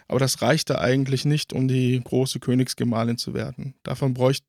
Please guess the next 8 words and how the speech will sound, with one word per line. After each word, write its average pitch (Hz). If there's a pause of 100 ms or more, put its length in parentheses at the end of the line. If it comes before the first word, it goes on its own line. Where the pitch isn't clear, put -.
(140)
brauchte 156
man 127
eigentlich 143
zu 131
dem 123
Zeitpunkt 131
königliches 127
Blut. 123